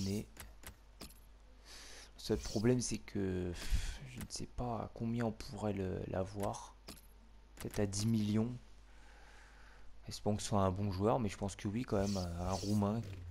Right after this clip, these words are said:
M'avait plutôt plu pendant l'Euro. Après, c'est des joueurs que malheureusement, euh,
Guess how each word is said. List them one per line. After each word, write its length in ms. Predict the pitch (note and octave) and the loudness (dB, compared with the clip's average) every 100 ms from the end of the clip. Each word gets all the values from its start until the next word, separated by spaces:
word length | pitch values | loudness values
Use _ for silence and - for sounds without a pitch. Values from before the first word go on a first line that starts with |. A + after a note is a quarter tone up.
| - - - - A2 - | -12 -14 -18 -14 -10 -2
M'avait 140 | G#2 | 0
plutôt 280 | F#2+ - B2 | 0 0 0
plu 240 | A2 - A#2 | 0 -2 0
pendant 300 | A#2 G2+ G2 | 2 4 6
l'Euro. 480 | F#2+ F#2 G#2+ A#2 - - - - - - - - - - - - - - - - - - - - - - - - - - - - - - - - - - - - - - - - - - | 4 4 4 2 -2 -8 -14 -14 -16 -16 -14 -12 -10 -10 -12 -14 -16 -12 -10 -10 -10 -12 -16 -18 -20 -20 -20 -20 -18 -18 -18 -20 -20 -20 -20 -20 -14 -12 -12 -12 -14 -14 -18 -20 -20 -16
Après, 240 | - - G2+ | -4 2 6
c'est 140 | - | 6
des 80 | F#2+ | 4
joueurs 220 | G#2 F#2+ | 4 4
que 80 | G2+ | 4
malheureusement, 680 | F#2+ F2+ G2+ F#2+ G#2+ G2+ | 4 4 2 4 4 4
euh, 40 | F#2+ | 2